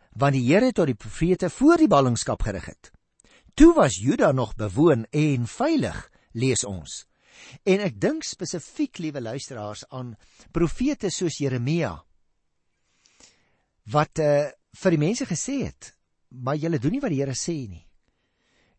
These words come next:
En hy gaan vir julle straf, maar hulle wou nie na Jeremia luister nie. Het hom selfs op die kakebeen geslaan met die vuis. Hulle het hom in 'n apparaat gesit wat hom gerek het. Hulle het hom in 'n put gegooi meer as een keer,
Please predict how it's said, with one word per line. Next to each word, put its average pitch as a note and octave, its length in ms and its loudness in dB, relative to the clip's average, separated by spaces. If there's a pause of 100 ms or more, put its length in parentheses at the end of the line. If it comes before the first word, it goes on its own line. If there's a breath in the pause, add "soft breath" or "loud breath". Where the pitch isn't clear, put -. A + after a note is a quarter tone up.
En D#3+ 160 4
hy D3 120 4
gaan G3 160 0
vir G3 100 2
julle F3 120 4
straf, - 640 -6 (300)
maar B2 200 -2
hulle B2+ 120 0
wou D3+ 220 8
nie E3+ 120 8
na D3+ 120 2
Jeremia A#2 500 -4
luister G#2 400 -8
nie. - 220 -20 (440)
Het - 80 -20
hom G#2+ 120 -8
selfs D3 340 -2
op A#2+ 60 -10
die A2 80 -8
kakebeen B2+ 580 -6
geslaan C3 400 -6
met A2 100 -8
die G2 100 -10
vuis. - 420 -8 (560 soft breath)
Hulle A#2+ 140 -4
het C3+ 100 -4
hom B2 140 -2
in A#2+ 60 -8
'n A#2+ 80 -8
apparaat C#3 460 2
gesit D3 280 -4
wat B2+ 140 -8
hom A2+ 240 -6 (180 soft breath)
gerek C#3 460 -2
het. - 280 -10 (1040 soft breath)
Hulle B2 120 -6
het C#3 80 -4
hom E3 120 2
in D3+ 60 4
'n D#3 120 2
put - 240 6
gegooi E3 360 0
meer C3 200 -4
as B2+ 120 -8
een G#2 240 -10
keer, - 220 -20